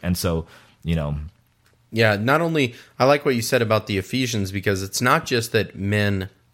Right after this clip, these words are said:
Speaker 2: want to do this. It's that actually they need to do this. Like, the men need to be able to give their lives, and it is easy for them, but they won't be able to do it if you're not standing behind them.
Speaker 1: Right.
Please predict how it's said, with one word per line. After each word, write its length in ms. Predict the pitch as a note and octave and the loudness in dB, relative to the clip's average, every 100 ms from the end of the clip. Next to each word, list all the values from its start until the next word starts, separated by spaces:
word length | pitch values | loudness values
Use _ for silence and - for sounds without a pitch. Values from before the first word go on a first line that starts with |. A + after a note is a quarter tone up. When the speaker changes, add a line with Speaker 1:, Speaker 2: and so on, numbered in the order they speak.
| _ | _
Speaker 2:
want 640 | G#2 G2+ A#2 B2+ A#2+ - A#2 - | -6 -2 0 0 -2 -4 -8 -12
to 140 | - | -8
do 240 | G2+ F#2 F2 | -4 -4 -6
this. 400 | - - - - _ _ _ _ _ _ | -10 -8 -8 -10 _ _ _ _ _ _
It's 140 | A#2 A2+ | -8 2
that 160 | D3 | 2
actually 480 | C3 C3+ C#3+ D3+ D3+ | 4 2 2 -2 -2
they 160 | A2 G#2+ | 2 0
need 580 | G2 G2+ A2 A#2+ A2 - - | 0 0 2 2 0 -4 -16
to 120 | - | -12
do 180 | F#2+ F#2 | -8 -8
this. 420 | G#2+ - - - _ _ _ - _ | -8 -12 -12 -16 _ _ _ -20 _
Like, 200 | A2 G#2+ | -2 0
the 80 | G#2+ | 0
men 500 | A2+ A#2+ B2+ B2 G#2 | 2 4 4 2 0
need 540 | A2+ B2+ C#3 C#3 G#2+ - | 2 2 2 0 -4 -10
to 100 | G#2+ | -6
be 160 | G#2+ | 0
able 360 | G#2 G2 G2 F#2+ | 2 2 -2 -4
to 180 | - G#2+ | -6 -6
give 320 | G2 G#2 F#2 | 0 0 0
their 180 | G2 F#2 | -2 -2
lives, 560 | F#2 F#2+ A#2 D3+ - - _ _ _ _ | -2 -2 -2 -2 -8 -12 _ _ _ _
and 140 | A#2 A#2 | 2 2
it 100 | A#2 | 2
is 340 | B2+ C#3 A#2 A2 | 4 4 2 -4
easy 400 | G#2+ A#2 A#2+ C#3+ | 0 0 2 0
for 180 | - D#3 | 0 0
them, 300 | E3+ F#3 F3+ _ _ _ - | 0 0 -4 _ _ _ -2
but 120 | A#2+ | 2
they 140 | B2+ | 4
won't 340 | A2+ A#2+ D3 C3+ | 2 2 2 4
be 120 | C#3 | 4
able 180 | A#2+ A#2 | 4 0
to 80 | |
do 180 | G#2 A2+ | 0 2
it 140 | A2 - | 2 0
if 180 | G#2 - | -6 -6
you're 240 | G2+ A2 | 0 2
not 220 | G#2 G2+ | 4 0
standing 440 | - - G2 G2 F#2 | -2 -2 0 0 -4
behind 420 | F2+ F#2+ F#2+ G#2 | -6 -4 -2 0
them. 180 | B2+ C#3+ - _ | -2 -4 -12 _
Speaker 1:
Right. 200 | C2+ C2+ | -8 -8